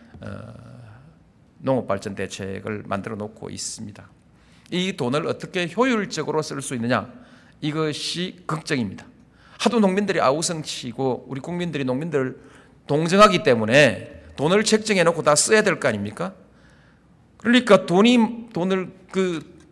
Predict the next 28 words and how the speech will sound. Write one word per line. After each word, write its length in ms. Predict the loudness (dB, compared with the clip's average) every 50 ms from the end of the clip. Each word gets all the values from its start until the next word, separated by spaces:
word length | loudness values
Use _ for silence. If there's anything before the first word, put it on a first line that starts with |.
| _ _ _
받아 220 | 6 8 8 6
쓸 180 | 4 4 0 -2
수 140 | -2 -4
있는 180 | -4 -4 -6 -6
준비가 400 | -4 -4 -4 -2 0 4 6 6
안 120 | 6 6
돼 100 | 2 -2
있으면 220 | -2 -2 -4 -2 -2
효율성이 360 | -2 -2 -2 -4 -6 -6 -4
떨어지게 360 | -4 -4 -4 -4 -4 -6 -6
돼 100 | -6 -6 -8
있거든요. 460 | -8 -10 -12 -12 -12 -14 -14 -16 -18 -20 _ _ _ _ _ _ -20 -20 -20 _ _ _ _ _
굉장히 220 | -6 -6 -6 -6
좀 160 | -6 -8 -10 -8
걱정스럽습니다. 1040 | -10 -12 -10 -10 -10 -10 -8 -8 -10 -10 -12 -12 -14 -14 -14 -14 -14 -14 -16 -16 -4
감시를 420 | -2 0 0 0 0 -2 0 0
한다고는 340 | 0 4 6 4 6 6 4
하는데 640 | 4 2 2 4 4 4 4 4 0 -6 -12 -18 -20 -20 -20 -20 -20 -20 _
걱정도 920 | -8 -8 -6 -6 -4 -2 -2 -2 -2 -2 -4 -2 -2 -2 -2 -4 -10 -16 -14
됩니다. 480 | -12 -10 -6 -6 -2 -2 -2 -2 -4 -12 -20 -20 -20 _ _ _ _ _ _ _ -20 -20 _ _ _ _ _
어쨌든 560 | -2 -2 -2 2 4 2 2 2 0 -6 -14 -20 -20 -18 -2
농업은 640 | 2 4 4 6 4 4 4 2 0 -2 -2 -4 -8 -14 -20 -20 -20 _ _ _
저희가 300 | -14 -12 -12 -12 -12 -16 -20 -20 -20 _ _ _ _
농민들이 420 | -6 -2 -2 -2 -2 -2 -6 -6 -8
살 220 | -8 -8 -8 -10
수 160 | -10 -12 -12
있도록 340 | -14 -12 -14 -14 -16 -14 -18
책임져 580 | -20 -18 -16 -16 -16 -16 -16 -16 -16 -18 -18